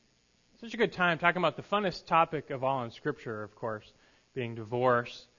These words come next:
And that's where we find us in Mark chapter ten. We begin a new chapter and Jesus just talks about divorce. And we're going through verse by verse, so that's, that's what we, what we get to run into and talk about.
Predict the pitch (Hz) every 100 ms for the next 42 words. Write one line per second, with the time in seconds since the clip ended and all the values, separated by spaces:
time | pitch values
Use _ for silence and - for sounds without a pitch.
0 | _ _ _ _ _ - 123 139 147 135
1 | 160 156 160 147 143 147 151 160 156 143
2 | 160 151 147 135 165 143 147 - 165 170
3 | - 143 127 143 151 160 143 - - -
4 | 151 160 175 170 147 151 247 190 - -
5 | _ _ _ _ _ _ - 127 135 151
6 | 147 147 160 170 170 156 156 190 - 165
7 | 170 190 - 175 190 247 247 185 202 269
8 | 220 147 131 127 123 139 123 123 120 127
9 | 120 117